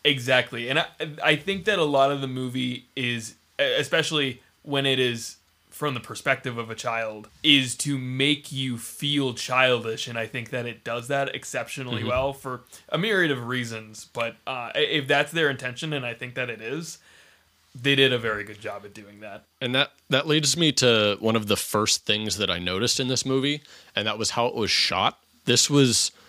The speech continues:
Speaker 2: one of the most unique, if not the most uniquely shot horror movies I've ever seen. Um,
Speaker 1: Second that.
Speaker 2: there is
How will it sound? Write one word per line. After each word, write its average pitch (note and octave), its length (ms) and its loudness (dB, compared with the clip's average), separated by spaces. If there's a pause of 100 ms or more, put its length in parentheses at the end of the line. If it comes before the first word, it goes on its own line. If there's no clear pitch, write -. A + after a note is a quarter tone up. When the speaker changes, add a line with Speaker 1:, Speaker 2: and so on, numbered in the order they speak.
(380)
Speaker 2:
one A2 220 2
of C#3 120 2
the B2+ 80 6
most A#2+ 280 4
unique, G#2 560 0
if A#2+ 160 0
not A2 240 4
the A2 100 2
most A#2+ 320 4
uniquely A2 400 2
shot A2 340 4
horror A2 240 4
movies B2 340 4
I've G2 140 2
ever G2 220 2
seen. G#2+ 480 0 (500)
Um, F#2+ 640 0
Speaker 1:
Second A#2 360 -8
that. A#2+ 280 -6 (220)
Speaker 2:
there C3 240 6
is D3 340 4